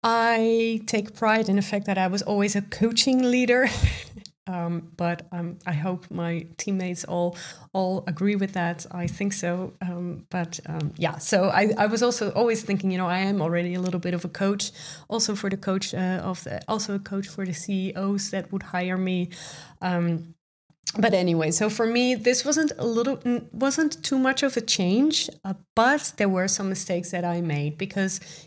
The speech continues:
you know, I definitely changed my clients. So I changed my clients from bigger businesses to smaller businesses. And, uh, actually, you know, I'm going to share with you my five, you know, things, mistakes. I mean, I'm calling them mistakes, but it, I mean, it isn't that bad.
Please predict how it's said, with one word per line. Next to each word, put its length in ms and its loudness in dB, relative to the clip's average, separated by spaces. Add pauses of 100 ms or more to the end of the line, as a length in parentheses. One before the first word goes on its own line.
you 80 0
know, 60 2
I 60 4
definitely 500 2
changed 480 2
my 220 0
clients. 480 2
So 420 0
I 100 -6
changed 360 -4
my 100 -4
clients 440 0
from 340 -2 (360)
bigger 240 4
businesses 680 2
to 440 0
smaller 380 2
businesses. 720 0 (480)
And, 560 2 (100)
uh, 440 -6 (120)
actually, 320 0
you 160 4
know, 80 4
I'm 160 2
going 220 0
to 40 6
share 240 4
with 200 -2
you 80 2
my 180 2
five, 500 2
you 140 -6
know, 140 0
things, 640 2
mistakes. 720 0
I 60 2
mean, 280 4
I'm 140 2
calling 300 2
them 140 4
mistakes, 440 0
but 160 -2
it, 80 2
I 20 2
mean, 180 2
it 140 0
isn't 300 2
that 280 2
bad. 380 -2